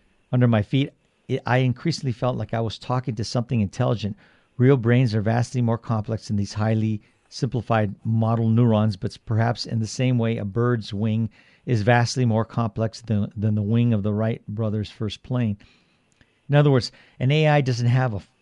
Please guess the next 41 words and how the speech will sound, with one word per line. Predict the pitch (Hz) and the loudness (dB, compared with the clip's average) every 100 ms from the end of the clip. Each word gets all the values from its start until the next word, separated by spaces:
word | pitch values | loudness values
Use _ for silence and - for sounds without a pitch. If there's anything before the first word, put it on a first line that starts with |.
| _ _ | _ _
fully | _ 160 165 165 - | _ 0 2 2 0
emulate | 127 135 131 127 123 107 | 0 2 0 -2 -4 -6
a, | 104 - _ _ _ - | -8 -10 _ _ _ -4
doesn't | 123 127 | -2 2
have | 127 139 - | 2 0 -4
to | |
fully | 120 139 123 - | -6 -2 0 0
emulate | 127 117 110 101 | 2 2 2 0
a | |
human | 92 113 110 | -2 -2 -2
brain | 104 110 107 | -2 -2 -4
to | - | -6
be | 101 | -6
intelligent | 95 123 120 101 - - _ _ _ - | -4 -2 -2 -2 -8 -10 _ _ _ -4
any | 139 175 | 2 4
more | 135 117 117 | 4 4 4
than | 120 | 4
a | 117 | 4
knife | 113 120 117 | 2 2 0
has | 113 - | -2 -2
to | 110 | -4
replicate | 110 113 - 117 | -4 -4 -6 -6
the | 104 | -4
complexity | 107 104 110 - 117 110 | -6 -4 -6 -4 -2 -2
of | 95 | -2
a | |
tooth | - - 165 123 - _ _ - | -8 -2 0 0 -2 _ _ -20
to | - | -4
cut | 139 123 117 | 0 0 0
through | 110 | -4
flesh. | - 151 120 - - - - - _ 139 | 0 2 2 0 -8 -20 -20 -20 _ -2
And | 127 120 120 120 - | 2 4 2 0 -4
where | 123 120 | 0 2
there | 110 131 139 | 2 2 2
is | 117 113 - | 0 -4 -4
higher | - 151 185 | -4 0 2
intelligence, | 139 - 117 107 113 - | 2 2 0 0 -4 -2
there | 113 | 0
may | 113 117 | 2 0
be | 110 107 - - | 0 -4 -6 -14
consciousness. | - 135 127 98 - 85 | -4 -2 -2 -6 -12 -16